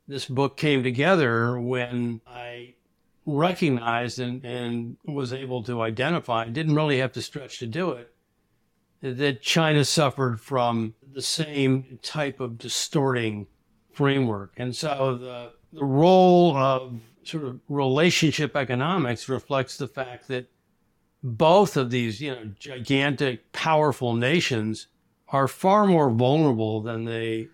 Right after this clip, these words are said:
like to believe. Uh, and they mask those vulnerabilities by, uh, essentially blaming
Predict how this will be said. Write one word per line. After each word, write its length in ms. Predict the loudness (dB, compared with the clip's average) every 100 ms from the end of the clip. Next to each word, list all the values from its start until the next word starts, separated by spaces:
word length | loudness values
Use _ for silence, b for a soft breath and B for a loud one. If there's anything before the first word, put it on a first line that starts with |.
| _
like 340 | -8 -4 -4 -6
to 100 | -10
believe. 800 | -10 -6 -4 -4 -4 -8 -10 -14 -20
Uh, 180 | -18
and 300 | -8 -4 -2
they 200 | 0 0
mask 680 | 2 2 0 -2 -4 -6 -8
those 320 | -4 -4 -4
vulnerabilities 1300 | -2 0 2 0 0 0 0 0 -2 -4 -6 -10 -12 -4
by, 720 | 0 0 0 0 -2 -4 -12 _ -20
uh, 140 | -8 -6
essentially 760 | 0 2 2 0 -2 -2 -4 -12 _ _ _ _ -16
blaming 680 | -6 0 4 4 4 2